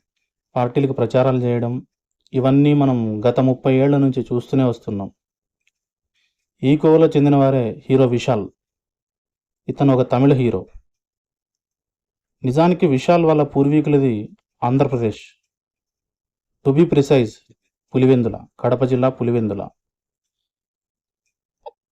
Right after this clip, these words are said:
అతని పూర్తి పేరు విశాల్ రెడ్డి.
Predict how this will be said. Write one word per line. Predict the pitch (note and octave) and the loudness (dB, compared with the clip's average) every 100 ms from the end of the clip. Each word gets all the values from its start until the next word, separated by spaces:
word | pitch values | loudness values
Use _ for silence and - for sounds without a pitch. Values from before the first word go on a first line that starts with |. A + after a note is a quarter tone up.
| _ _ _ _ _ _ _ _ _ _ _ _ _ _ _ | _ _ _ _ _ _ _ _ _ _ _ _ _ _ _
అతని | - C#3 C#3 | -2 0 2
పూర్తి | C#3 D3+ D3+ | 2 2 2
పేరు | D3+ D3 A#2 G#2+ - _ _ _ | 2 2 2 -4 -12 _ _ _
విశాల్ | B2+ - C#3+ C3+ | -8 0 2 2
రెడ్డి. | A#2 A2 G#2 | -2 -6 -10